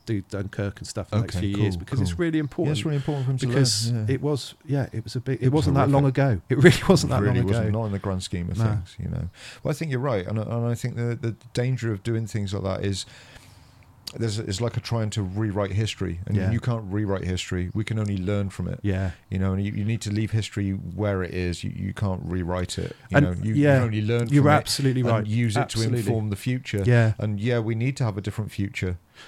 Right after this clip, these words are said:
Speaker 2: Y-,
Speaker 1: And,
Speaker 2: you know,
Speaker 1: yeah,
Speaker 2: we, we need to, we need to
Speaker 1: hundred percent.
Speaker 2: abolish slavery altogether, 'cause it's still going on.
Speaker 1: Yeah,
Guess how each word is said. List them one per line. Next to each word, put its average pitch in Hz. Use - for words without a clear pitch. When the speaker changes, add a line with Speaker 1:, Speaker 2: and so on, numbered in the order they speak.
Speaker 2:
Y-, 127
Speaker 1:
And, 139
Speaker 2:
you 107
know, 110
Speaker 1:
yeah, 147
Speaker 2:
we, 120
we 120
need 156
to, 143
we 127
need 131
to -
Speaker 1:
hundred -
percent. 123
Speaker 2:
abolish 113
slavery 104
altogether, 98
'cause 107
it's 101
still 135
going 95
on. 104
Speaker 1:
Yeah, 117